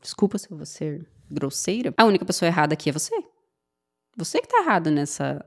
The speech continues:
nessa equação. As pessoas, elas tão fazendo aquilo que elas acham que é certo, porque você não tá deixando claro, você não tá dizendo pra elas o que que você espera delas. A partir do momento que você diz o que você espera, você diz os seus valores, você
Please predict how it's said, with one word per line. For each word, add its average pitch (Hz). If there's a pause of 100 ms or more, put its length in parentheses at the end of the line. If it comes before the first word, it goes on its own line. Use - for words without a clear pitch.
nessa 147
equação. -
As 175
pessoas, 202
elas 196
tão 202
fazendo 190
aquilo 143
que 233
elas 220 (340)
acham 165
que 196
é 220
certo, -
porque 175
você 165
não 143
tá 139
deixando 143
claro, 247
você 156
não 170
tá -
dizendo 196
pra 170
elas 147
o 147
que -
que -
você 165
espera 143
delas. 123 (180)
A -
partir 202
do 285
momento 226
que -
você 160
diz 180
o 415
que -
você 339
espera, 147
você 147
diz 156
os 262
seus 254
valores, 151
você 143